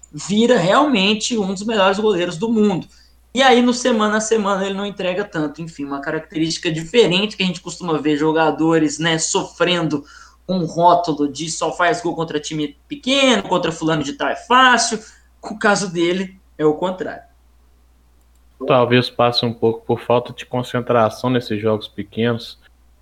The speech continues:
Speaker 2: Não sei o que que leva a isso. Cristiano Ronaldo é outro exemplo disso. Começa normalmente a fase de grupo ali, campeon-, começo do Campeonato Espanhol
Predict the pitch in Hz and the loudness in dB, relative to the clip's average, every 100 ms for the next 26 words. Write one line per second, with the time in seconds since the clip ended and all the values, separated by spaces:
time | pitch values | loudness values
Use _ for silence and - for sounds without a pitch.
0 | _ _ - 113 - 110 104 104 101 - | _ _ -14 -14 -8 -2 -2 -2 -6 -4
1 | 101 104 104 104 101 80 98 98 123 135 | 0 2 2 2 2 4 4 4 2 0
2 | - - _ - - 123 117 117 110 110 | -10 -20 _ -18 -2 0 4 4 4 4
3 | 120 113 110 113 104 104 107 107 101 123 | 4 6 6 4 2 2 -2 -4 -4 -4
4 | - 101 101 104 107 107 104 98 101 104 | -6 -8 -6 -6 -4 -2 -2 -2 -4 -2
5 | 104 101 101 101 95 101 101 98 117 131 | -4 0 -2 -2 -6 -6 -4 -4 0 0
6 | 120 101 - 101 - 101 101 - 98 104 | 0 -4 -4 -6 -6 -4 -4 -4 -2 0
7 | 104 - - 104 101 | 0 -4 -2 0 0